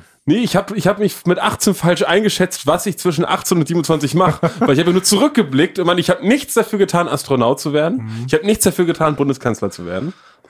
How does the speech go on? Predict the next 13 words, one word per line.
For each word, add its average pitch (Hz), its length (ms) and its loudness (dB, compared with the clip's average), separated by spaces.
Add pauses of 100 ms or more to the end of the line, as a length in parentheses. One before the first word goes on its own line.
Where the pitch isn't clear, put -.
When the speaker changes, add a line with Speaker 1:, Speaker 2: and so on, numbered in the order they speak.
(440)
Speaker 2:
Ja. 127 540 -2
Speaker 1:
Ich 131 100 -8
hänge 160 200 0
hauptsächlich 160 420 0
so 156 100 2
rum. 147 460 0 (240)
Und 127 100 2
ich 127 80 2
meine, 147 200 4
mit 139 140 0
diesem 160 220 0
Rumhängen, 160 580 2 (960)
äh, 151 160 -2